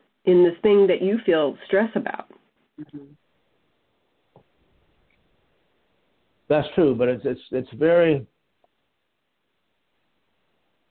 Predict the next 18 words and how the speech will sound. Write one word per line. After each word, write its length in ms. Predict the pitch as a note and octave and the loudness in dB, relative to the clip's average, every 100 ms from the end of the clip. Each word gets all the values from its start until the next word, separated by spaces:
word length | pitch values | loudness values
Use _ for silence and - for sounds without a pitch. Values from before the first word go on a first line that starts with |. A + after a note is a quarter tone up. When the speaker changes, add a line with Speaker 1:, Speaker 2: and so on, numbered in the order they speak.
| _ _ _ _ _ _ _ _ _ _ _ _ _ _ _ _ _ _ _ - | _ _ _ _ _ _ _ _ _ _ _ _ _ _ _ _ _ _ _ -8
Speaker 3:
I'm 80 | C#3+ | -4
not 180 | D3+ C#3+ | -4 0
sure 160 | D#3+ C#3 | 0 0
how 180 | C3+ | -2
John 500 | B2 C3+ C#3+ C3+ C3 A#2+ | -4 -6 -6 -6 -8 -12
can 180 | A#2+ | -12
be 100 | A2 | -10
blamed 400 | A2 A#2+ C3+ C3+ A2+ | -6 -4 -4 -4 -6
for 360 | A#2 G#2+ G#2 G#2 | -2 0 0 -4
the 140 | A2 | -4
way 240 | A#2 A#2 | 0 0
I'm 320 | A2+ A2+ G#2+ - G2 | 0 0 -4 -10 -12
behaving, 520 | G#2+ G#2 C#3+ C3+ A2+ G#2+ | -8 -2 2 2 -2 -8
<laughs> 460 | - - - - - | -6 -6 -4 -8 -6
but 140 | - - _ _ - - _ | -10 -10 _ _ -20 -20 _
what, 160 | F3 E3+ - _ | -4 -4 -10 _
what 120 | C#3+ D#3 | -2 -2
it, 200 | C3+ | -2